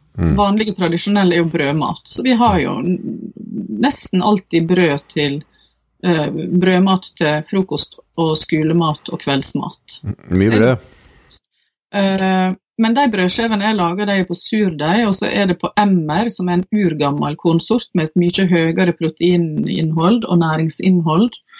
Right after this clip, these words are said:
Speaker 2: eh, og har også, er mye lettere å fordøye.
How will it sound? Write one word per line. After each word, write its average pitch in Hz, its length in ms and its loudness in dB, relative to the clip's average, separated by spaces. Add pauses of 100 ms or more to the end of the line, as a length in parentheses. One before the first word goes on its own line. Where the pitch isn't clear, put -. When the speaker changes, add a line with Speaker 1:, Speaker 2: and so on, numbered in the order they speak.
(440)
Speaker 2:
eh, 175 600 0
og 180 260 0
har 175 200 0
også, - 460 -6 (360)
er 160 200 0
mye 185 220 2
lettere 170 420 -2
å - 60 -18
fordøye. 143 480 -6